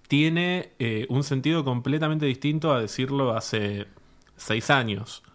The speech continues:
Porque no solo en Argentina, sino en, en muchas partes del mundo, incluyendo Latinoamérica, de hecho en Latinoamérica es muy fuerte,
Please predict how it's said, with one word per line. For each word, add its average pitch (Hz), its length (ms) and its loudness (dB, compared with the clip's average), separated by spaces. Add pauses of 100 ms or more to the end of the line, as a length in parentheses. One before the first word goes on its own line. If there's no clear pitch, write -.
(160)
Porque 101 380 -2
no 120 220 2
solo 147 220 4
en 135 80 2
Argentina, 135 500 2
sino 110 560 0
en, 98 360 -2 (240)
en 101 240 -6
muchas 123 380 2
partes 104 320 0
del 107 120 -2
mundo, 123 560 0 (360)
incluyendo 101 1000 0 (160)
Latinoamérica, 107 840 0
de 98 80 -4
hecho 98 120 -8
en 104 80 -4
Latinoamérica 101 500 -2
es 98 60 -4
muy 107 120 -4
fuerte, 117 440 0